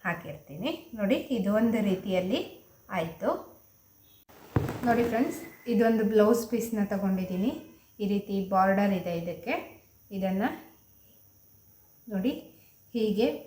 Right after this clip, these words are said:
ಉದ್ದಕ್ಕೆ ಮಡಚಿ ನಾನು ನೀಟಾಗಿ ಐರನ್ ಮಾಡ್ಕೊಂಡ್ಬಿಟ್ಟಿದ್ದೀನಿ. ಇವಾಗ ನೋಡಿ, ಈ ಪಾರ್ಟ್ ಏನಿರತ್ತೆ ಇದನ್ನು ಹೀಗೆ ಟ್ರಯಾಂಗಲ್ನಲ್ಲಿ ಬರಬೇಕು. ನೆಕ್ಸ್ಟು ಮತ್ತೊಂದು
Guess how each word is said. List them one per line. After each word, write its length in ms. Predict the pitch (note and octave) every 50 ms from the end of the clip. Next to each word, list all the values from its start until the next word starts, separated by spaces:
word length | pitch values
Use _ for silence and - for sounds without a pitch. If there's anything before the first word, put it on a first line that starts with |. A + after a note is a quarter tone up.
| - F#3+
ಉದ್ದಕ್ಕೆ 840 | A3+ G#3 G3+ G3 A#3 B3 B3+ B3+ - - - - - _ _ - A#3 A#3+ A#3+ - - - - G#3 G3
ಮಡಚಿ 340 | G3 G3 F#3+ - - - -
ನಾನು 240 | B3 A#3 G#3 G3+ G3+ G3+ G3
ನೀಟಾಗಿ 520 | F#3+ G#3 A#3 A3+ - B3+ A3+ G3+ G3 A#3 A#3+ A#3 - F3+
ಐರನ್ 300 | F#3+ G#3 A3 A#3 A#3+ A3+
ಮಾಡ್ಕೊಂಡ್ಬಿಟ್ಟಿದ್ದೀನಿ. 880 | G#3 F#3+ F#3 - - F#3 F#3 F3+ F3 F3+ - F3 D#3+ D#3 C3+ D3 F3+ B3 E4+ E4+ - - - - - - - - - -
ಇವಾಗ 240 | A#3 G#3+ G#3 G3 G3+ G3 F#3+
ನೋಡಿ, 200 | F#3+ F#3+ A3 D#4+ - - - - - - - - _ _ - - - _ _ _ _ _ _ _ _ _
ಈ 180 | - A#3 A#3 B3 B3+ - -
ಪಾರ್ಟ್ 260 | A3 G#3 G3+ F#3+ -
ಏನಿರತ್ತೆ 460 | G3 F#3+ F#3 F3+ F3+ F3+ F3+ - C#4+ D#4+ D#4+ - - G3
ಇದನ್ನು 300 | G3+ G3 F#3+ F#3 G3 B3+ D4+ - - - - _ _ _ _ _
ಹೀಗೆ 300 | B3 A#3 G#3+ G#3 - G3+ F3 -
ಟ್ರಯಾಂಗಲ್ನಲ್ಲಿ 960 | - G#3 G#3 G3+ G#3+ A#3 B3 B3 B3 B3 A#3+ A3 G3+ G3+ G3 F#3 F3 F3+ A3+ D4 D4+ - - F#3+
ಬರಬೇಕು. 420 | E3+ D#3+ - - D3+ D3+ D3+ - - - - - _ _ _ _ _
ನೆಕ್ಸ್ಟು 500 | - F#3 G3+ G#3+ G#3 - - - - C#4 F4+ - - - - - - _ _ _ _ _ -
ಮತ್ತೊಂದು 440 | G#3+ G3+ - - A#3 A#3 A#3+ A#3+